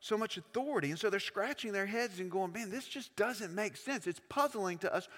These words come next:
We can't figure out how it is that they're really, like, these guys aren't the smartest guys in the room, but yet they're speaking like they're the smartest guys, guys in the room.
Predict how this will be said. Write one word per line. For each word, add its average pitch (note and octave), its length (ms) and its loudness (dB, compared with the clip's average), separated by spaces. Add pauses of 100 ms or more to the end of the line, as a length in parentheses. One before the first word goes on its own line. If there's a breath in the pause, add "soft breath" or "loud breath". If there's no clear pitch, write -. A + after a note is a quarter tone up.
(140 loud breath)
We A3 80 0
can't C4 240 2
figure A3+ 520 2
out G3+ 220 8
how G3 200 8
it F#3 80 4
is G3+ 180 6 (280 loud breath)
that F#3+ 160 4
they're G#3 240 8 (300 loud breath)
really, D4+ 300 8
like, F#3+ 160 2
these C4+ 180 0
guys E4+ 240 4
aren't C4+ 160 -2
the A#3+ 80 -8
smartest B3 420 -2
guys B3 300 4
in B3 80 -4
the A3+ 80 -2
room, C4 340 2
but G3 200 2
yet B3+ 200 2 (600 soft breath)
they're C4 160 4
speaking C#4 560 6
like G#3 240 6
they're A#3 140 6
the A3 80 -2
smartest A#3+ 440 2
guys, B3+ 360 6
guys A#3+ 280 6
in G3+ 100 0
the G3 80 2
room. D4 340 2